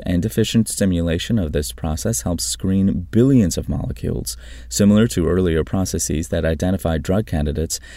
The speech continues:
but going further and reducing the need to experimentally check whether they interact as expected. To accomplish this, Aitani tapped David Baker, designer of the Rose T T A fold algorithm, among many others,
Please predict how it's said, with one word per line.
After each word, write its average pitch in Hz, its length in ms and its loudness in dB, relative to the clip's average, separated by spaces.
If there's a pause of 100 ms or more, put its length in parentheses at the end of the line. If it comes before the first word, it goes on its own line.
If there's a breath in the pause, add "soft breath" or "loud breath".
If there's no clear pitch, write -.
(100)
but 95 140 2
going 147 300 2
further 143 580 2
and 95 240 4
reducing 98 540 4
the 78 100 0
need 78 280 -2
to 90 120 -2
experimentally 82 800 0
check 104 340 -6
whether 85 300 0
they 78 220 0
interact 78 520 -4 (140)
as 113 220 2
expected. - 640 -8 (300)
To 135 80 2
accomplish 135 420 2
this, 131 240 2
Aitani 120 480 2
tapped 104 420 -4
David 113 300 2
Baker, 113 380 0 (260 loud breath)
designer 80 480 0
of 80 100 -2
the 78 120 0
Rose 80 340 0
T - 160 -2
T 80 240 -4
A 76 120 0
fold 76 300 -4
algorithm, 76 640 -2
among 76 340 0
many 85 280 2
others, 78 360 -2